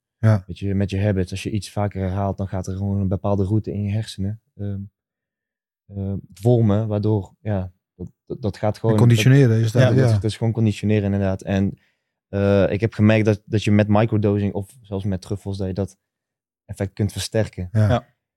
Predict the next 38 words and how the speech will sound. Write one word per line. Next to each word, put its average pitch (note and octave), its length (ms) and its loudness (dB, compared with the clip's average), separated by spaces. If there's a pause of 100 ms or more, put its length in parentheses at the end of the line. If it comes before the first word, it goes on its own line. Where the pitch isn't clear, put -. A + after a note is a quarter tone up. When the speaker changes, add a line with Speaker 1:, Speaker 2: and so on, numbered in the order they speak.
(100)
Speaker 2:
Dus F#2 160 -8
ik G2+ 140 -4
heb, G2+ 240 2
eh, G2 500 2
een G2 100 -6
keer, G2 360 -4
eh, G2 40 -4
twee F#2+ 260 -2
van G2 140 0
die, F#2 200 -4
eh, F#2+ 80 -6
microdosing F#2+ 640 -6
gepakt F#2+ 380 -10
en, F#2 280 -20
eh, F2 240 -8
eh, F2 340 -16 (420)
twee G#2+ 180 -4
dagen A2 240 0
voor A2+ 80 -2
de A#2 80 -2
fight B2 340 -2
en G2+ 400 -6
de F#2+ 60 -6
dag G#2 180 -6
van G#2 120 -8
de F#2 80 -4
veging G2+ 460 -2 (220)
heb F#2+ 200 -10
ik - 220 -8 (360)
twee A2+ 240 2
uurtjes G#2+ 340 -2
uitgepakt, G#2+ 420 -4
gemediteerd, G#2 580 -2
ogen G2 260 -4
dicht G#2 180 -2
gedaan. G2 380 -4 (520)
Dezelfde G#2 460 0
techniek A2 540 0